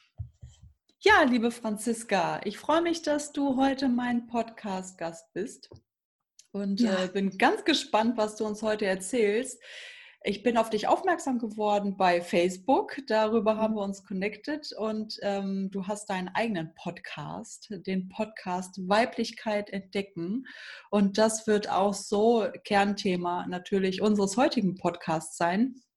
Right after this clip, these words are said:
Speaker 1: Und ich bin ganz gespannt, äh, wie du da hingekommen bist zu diesem Thema. Und, ähm, ja, aber stell dich doch erstmal unseren Podcast-Hörern vor. Wer bist
Speaker 2: Mhm.
Speaker 1: du und was machst du so?
Speaker 2: Vielen Dank, vielen Dank, dass ich auch dabei sein kann.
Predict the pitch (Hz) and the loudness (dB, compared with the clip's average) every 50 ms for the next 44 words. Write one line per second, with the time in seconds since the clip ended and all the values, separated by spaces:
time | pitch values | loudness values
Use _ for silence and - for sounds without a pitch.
0 | _ _ _ _ _ _ _ - - - - 180 185 196 190 - - 190 190 185 | _ _ _ _ _ _ _ -18 -14 -6 -4 -4 -2 -2 -6 -4 0 2 2 2
1 | 185 185 185 190 202 208 202 - 208 - - - 202 196 196 196 196 - 190 190 | 2 0 0 0 0 -2 0 -2 -6 -6 -2 0 0 2 2 0 -2 -2 -2 -2
2 | 190 185 185 196 196 202 196 208 202 196 202 190 185 190 202 214 208 185 190 - | -2 -2 0 0 0 0 0 -2 -4 -2 0 0 0 0 0 -2 -2 -4 -6 -6
3 | 185 175 175 170 165 190 185 185 - - - - 196 185 185 196 180 - - 180 | -8 -8 -8 -6 -6 -8 -8 -8 -12 -14 -12 -10 -10 -8 -6 -6 -8 -6 -6 -6
4 | 175 180 180 180 196 214 226 - - - - - - - - - - - 190 190 | -6 -6 -6 -6 -6 -6 -8 -10 -14 -14 -14 -14 -14 -14 -14 -10 -4 0 0 2
5 | 190 190 185 185 - 190 190 185 190 208 - 370 359 - - - 196 202 226 233 | 2 2 0 0 0 0 0 2 0 0 2 4 6 6 6 6 4 6 6 6
6 | 254 294 370 - - _ - - - 262 285 320 330 320 - 285 262 254 - - | 6 6 2 -2 -8 _ -10 -2 4 4 6 6 4 4 2 2 2 2 2 4
7 | 262 269 - 302 269 254 254 247 240 226 240 - 277 277 - - - 226 226 226 | 2 4 6 4 6 6 6 4 4 2 2 2 0 0 0 0 0 0 0 0
8 | - - 233 220 208 196 190 - - - 269 269 302 370 - - - _ _ _ | -2 -2 -2 0 2 0 0 0 2 6 6 6 6 4 0 -6 -18 _ _ _
9 | _ - 208 202 196 247 247 233 220 - 247 240 233 240 233 - _ - - - | _ 0 0 0 2 2 0 0 0 0 2 2 2 0 0 -4 _ -16 -10 -4
10 | 185 185 180 185 190 185 185 185 175 143 - - - - - 175 - - - _ | -2 -2 -2 0 -2 -4 -2 -2 -4 -4 -4 -6 -12 -14 -16 -20 -20 -20 -20 _
11 | - _ _ _ - 220 - _ _ _ _ _ _ _ _ - - - - - | -20 _ _ _ -2 -2 -2 _ _ _ _ _ _ _ _ -20 -20 -20 -18 -18
12 | 226 - _ - - 247 240 233 226 226 220 220 240 269 269 - 285 262 240 233 | -18 -20 _ -2 0 2 2 2 4 4 4 6 6 6 4 2 0 0 0 2
13 | 233 240 240 240 240 233 240 226 - - 214 214 - 214 208 - 202 208 226 226 | 2 0 2 0 0 -2 -4 -4 0 0 -2 0 0 -2 0 0 0 0 0 0
14 | 254 247 254 262 262 - 262 254 269 294 311 302 | 2 2 2 2 2 2 2 4 4 4 4 0